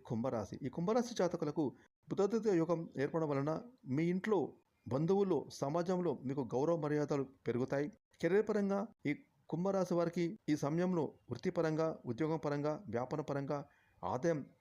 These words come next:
వృద్ధి చెందుతుంది, ఆర్థిక స్థితి అభివృద్ధి చెందుతుంది. అదేవిధంగా ఈ రాశి వారికి ఆకస్మిక ధనలాభం పొందేటటువంటి అవకాశాలు కనిపిస్తున్నాయి. ఇక కుంభరాశి వారికి వృత్తి ఉద్యోగాల్లో ఉన్నత స్థానాలు లభిస్తాయి,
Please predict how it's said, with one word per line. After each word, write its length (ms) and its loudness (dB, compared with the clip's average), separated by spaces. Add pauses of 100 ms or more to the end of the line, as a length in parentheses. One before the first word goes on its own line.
(180)
వృద్ధి 280 -2
చెందుతుంది, 480 0 (420)
ఆర్థిక 320 2
స్థితి 220 2 (260)
అభివృద్ధి 400 2
చెందుతుంది. 460 0
అదేవిధంగా 440 0 (180)
ఈ 100 4
రాశి 260 2
వారికి 240 2 (140)
ఆకస్మిక 380 -2 (300)
ధనలాభం 440 2
పొందేటటువంటి 600 0 (120)
అవకాశాలు 500 -2
కనిపిస్తున్నాయి. 500 -2 (300)
ఇక 140 0 (120)
కుంభరాశి 440 2
వారికి 300 2
వృత్తి 300 -2
ఉద్యోగాల్లో 420 2 (140)
ఉన్నత 220 0 (100)
స్థానాలు 420 0
లభిస్తాయి, 400 -2